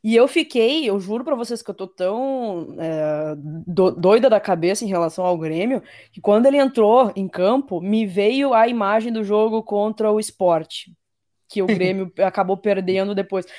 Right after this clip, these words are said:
Speaker 1: Eu, meu, só que falta agora o Douglas Costa ser zicado e entrar, o Grêmio não conseguir essa vitória, sabe? Mas graças a Deus veio a vitória, daqui a pouco vem um gol dele também, que eu acho que vai dar confiança, vai tirar uma, né, vai, vai, vai finalmente,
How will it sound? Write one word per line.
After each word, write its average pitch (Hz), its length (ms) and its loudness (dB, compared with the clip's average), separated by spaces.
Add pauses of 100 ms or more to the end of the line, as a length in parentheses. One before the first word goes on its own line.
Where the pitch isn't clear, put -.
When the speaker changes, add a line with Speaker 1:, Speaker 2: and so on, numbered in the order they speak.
(160)
Speaker 1:
Eu, 214 100 2
meu, 247 280 4
só 277 220 2
que 294 160 -6
falta 269 480 2
agora 214 320 2
o - 20 -10
Douglas 208 360 -4
Costa 202 280 -2
ser 220 80 -8
zicado 208 520 -2
e 226 60 -6
entrar, 208 300 -2
o 226 60 0
Grêmio 220 240 -2
não 247 160 -2
conseguir 262 440 -2
essa 311 180 -2
vitória, 180 440 -2
sabe? 160 380 -8 (400)
Mas 196 240 2
graças 220 540 4
a 208 60 6
Deus 208 340 -2
veio 208 260 0
a 214 40 -4
vitória, 196 380 -4
daqui 214 160 -4
a 202 40 -6
pouco 214 280 -6
vem 214 280 -6
um 240 100 -6
gol 208 260 0
dele 196 280 -4
também, 190 280 -10
que 202 80 -10
eu 196 40 0
acho 196 140 -8
que 185 60 -20
vai 190 140 -2
dar 185 140 -4
confiança, 185 580 -10
vai 180 160 -6
tirar 180 240 -4
uma, 180 320 -6 (340)
né, 170 220 -2
vai, 175 220 4
vai, 208 320 4
vai 208 300 4
finalmente, 240 1120 -2